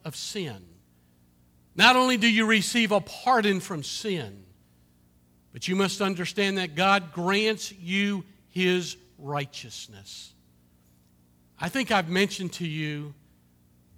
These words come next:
I certainly mentioned it again in my Sunday school class,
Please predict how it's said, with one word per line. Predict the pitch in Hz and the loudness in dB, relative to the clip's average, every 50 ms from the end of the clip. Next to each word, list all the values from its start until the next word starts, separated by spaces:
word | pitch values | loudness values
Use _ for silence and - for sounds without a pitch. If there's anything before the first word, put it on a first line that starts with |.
| _ _ _ - | _ _ _ -4
I | 151 156 156 | -2 -2 -2
certainly | - - - - 214 214 196 180 175 | -4 -6 -4 -4 -4 -2 -2 -2 -2
mentioned | 175 175 180 185 180 - - 170 165 | 0 0 -2 -2 -4 -6 -8 -6 -6
it | 165 147 139 | -6 -6 -8
again | 143 123 156 170 175 165 | -10 -8 -6 -4 -4 -4
in | 160 147 | -4 -6
my | 143 139 | -6 -8
Sunday | 127 - - 180 165 156 147 135 | -10 -8 -6 -6 -6 -6 -8 -10
school | - - - 139 120 110 | -14 -14 -14 -14 -14 -14
class, | - - 135 120 107 107 110 110 - - - | -16 -14 -12 -12 -12 -12 -14 -18 -20 -20 -20